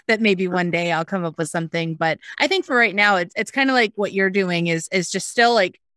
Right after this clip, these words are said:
trying to have the conversation and still learn. And that's why I'm so excited to be, to, to be hosting this podcast for R S S dot com is as I'm learning, I'm getting to teach others what I'm learning.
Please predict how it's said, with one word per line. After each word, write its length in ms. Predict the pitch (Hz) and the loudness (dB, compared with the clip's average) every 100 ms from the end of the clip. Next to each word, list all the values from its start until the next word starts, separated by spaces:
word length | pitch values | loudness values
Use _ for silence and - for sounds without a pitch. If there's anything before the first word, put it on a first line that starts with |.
| _ - | _ -8
trying 200 | - 285 | 0 2
to 60 | 330 | 4
have 120 | 262 | 2
the 80 | 220 | 0
conversation 580 | 214 190 190 185 - 190 | -2 -2 -2 -2 -2 -2
and 160 | 170 | -4
still 260 | - 233 196 | 0 0 2
learn. 400 | 165 170 196 269 - | 0 2 0 -2 -6
And 140 | 220 240 | -2 0
that's 120 | 247 | 2
why 120 | 277 | 0
I'm 80 | 226 | 2
so 180 | - 208 | 0 -2
excited 400 | - 196 185 196 | -2 -2 -2 -2
to 80 | |
be, 300 | 185 175 170 | -4 -4 -4
to, 280 | - 190 - - | -6 -6 -8 -10
to 100 | - | -8
be 80 | 202 | -4
hosting 320 | 190 196 196 | -4 -4 -4
this 160 | 180 202 | -6 -4
podcast 380 | 214 180 185 180 | -2 -2 -4 -6
for 100 | - | -2
R 140 | 175 | 0
S 120 | 175 | -2
S 120 | 170 - | -6 -8
dot 160 | 165 | -6
com 320 | - 311 277 | 0 2 2
is 160 | 180 - - - 226 | 0 -4 -16 -4 0
as 180 | 233 226 | 0 2
I'm 300 | 247 330 294 | 4 6 4
learning, 420 | 208 190 190 190 | 4 2 0 0
I'm 160 | 214 214 | -2 0
getting 300 | 220 208 208 | 0 0 -2
to 80 | 202 | -6
teach 240 | 208 - | -10 -4
others 320 | 202 214 190 | -2 0 0
what 140 | 196 170 | -2 -2
I'm 160 | 170 | -2
learning. 420 | 170 170 165 165 | -4 -4 -4 -6